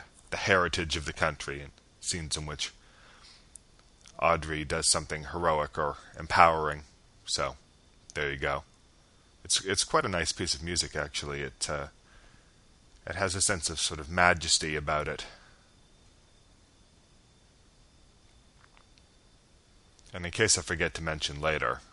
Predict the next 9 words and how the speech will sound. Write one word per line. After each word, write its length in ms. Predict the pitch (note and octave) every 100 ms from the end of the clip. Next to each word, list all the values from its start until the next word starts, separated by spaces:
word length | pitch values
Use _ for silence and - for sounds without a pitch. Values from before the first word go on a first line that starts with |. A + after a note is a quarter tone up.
| -
Phil 240 | - E2
Morris, 460 | C#2+ D2 C#2 B1+ -
of 80 | -
course, 240 | - -
is 100 | -
fantastic 640 | - B1+ - C#2 - - -
as 100 | C2+
Vandal 320 | C#2+ C2+ E2+
Savage. 520 | - D2 C2 C2 -